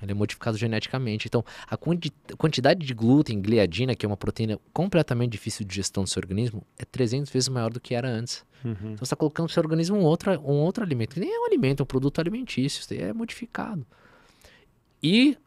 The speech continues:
Speaker 1: o glúten, né, ele tem, é, uma parte chamada, é, é, é, é, uma proteína que ela atua no centro de recompensa no cérebro.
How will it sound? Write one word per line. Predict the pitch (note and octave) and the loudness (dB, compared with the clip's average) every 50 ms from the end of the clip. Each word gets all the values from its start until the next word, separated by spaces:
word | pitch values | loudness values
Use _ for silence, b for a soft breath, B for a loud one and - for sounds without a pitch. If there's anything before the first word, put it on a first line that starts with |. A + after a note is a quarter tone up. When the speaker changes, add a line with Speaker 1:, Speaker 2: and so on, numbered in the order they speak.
| _ - | _ -10
Speaker 1:
o | - A#2+ | -6 -4
glúten, | A2 G#2+ G2 G2 F#2 F#2 - A#2+ C3 F#3 G3+ - _ _ _ | -2 0 2 2 2 2 0 -2 -4 -6 -6 -10 _ _ _
né, | F#2 F2 E2 G2 B2 - _ _ | -6 -4 -4 -4 -6 -8 _ _
ele | - G2+ G2 A2+ B2+ C#3 b b b b b b b _ _ | -4 -2 0 0 0 -2 b b b b b b b _ _
tem, | - A2+ A2 A#2 C3 D3+ F3 E3+ - _ - | -2 0 0 0 0 -2 -4 -6 -10 _ -12
é, | G2+ G2+ | -10 -8
uma | - G#2 G2+ | -6 -4 -6
parte | - _ - G2 G#2 - - - | -4 _ 2 2 2 2 2 -2
chamada, | - F#2+ F2 E2+ F2+ F#2 F#2 F2 E2 B B B B B B B - | -6 -6 -4 -2 -2 -2 -2 -2 -4 B B B B B B B -10
é, | F#2 | -8
é, | E2+ | -6
é, | - - F2 D#2 - E2 E2+ D2 - - D#2+ D#2+ | -6 -6 -6 -6 -6 -6 -8 -8 -8 -8 -8 -8
é, | D2+ - - - - - - _ _ _ _ _ - | -8 -10 -12 -18 -20 -20 -20 _ _ _ _ _ -6
uma | G#2 G#2 | -4 -4
proteína | G2+ - - G#2+ - - - F#2 F#2 G2+ A#2 A#2+ | -4 -4 -4 -4 -4 -2 -2 -2 0 0 -2 -2
que | - - | -2 0
ela | C3 C#3 | 0 0
atua | C#3+ - _ - G#2 G2+ G#2+ B2 | 0 -2 _ -4 -2 -2 0 0
no | C#3 D3 | -2 -4
centro | C#3+ - - G2 G2 G2+ - | -6 -6 -6 -6 -8 -8 -8
de | - A2 | -8 -8
recompensa | G2+ G#2+ - C3 C#3 C3+ - F#2 F2+ G2 G2 - - | -8 -8 -8 -8 -8 -8 -6 -6 -6 -8 -8 -10 -12
no | C3 C3+ | -12 -12
cérebro. | - - - A#2 - - - | -10 -10 -10 -10 -10 -14 -20